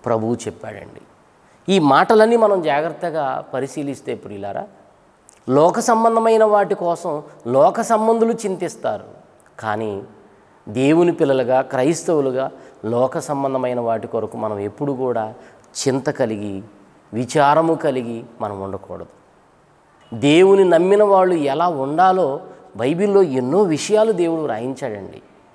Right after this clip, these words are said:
దేవుని నమ్మిన వారు ఎలా ఉండాలని దేవుడు చెప్పాడో పాత నిబంధనలో ఒక వాక్యాన్ని చూద్దాం. ఇశ్రాయేలీలైన వారికి దేవుడు చెప్పిన మాట. ఇర్మియా గ్రంథము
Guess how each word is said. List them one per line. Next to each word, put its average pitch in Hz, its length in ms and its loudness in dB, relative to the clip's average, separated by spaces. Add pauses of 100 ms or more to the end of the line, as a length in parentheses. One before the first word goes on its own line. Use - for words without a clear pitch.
(1120)
దేవుని 226 540 6
నమ్మిన 226 320 6
వారు 202 280 6
ఎలా 170 320 4
ఉండాలని 151 520 0
దేవుడు 139 340 -2
చెప్పాడో 117 640 -4 (100)
పాత 147 280 0
నిబంధనలో 170 720 2 (440)
ఒక 127 180 -4
వాక్యాన్ని 113 540 -4 (100)
చూద్దాం. 92 260 -10 (560)
ఇశ్రాయేలీలైన 185 960 4
వారికి 139 480 -2
దేవుడు 131 400 -6
చెప్పిన 117 380 -10
మాట. 104 280 -10 (880)
ఇర్మియా 226 420 6
గ్రంథము 151 720 0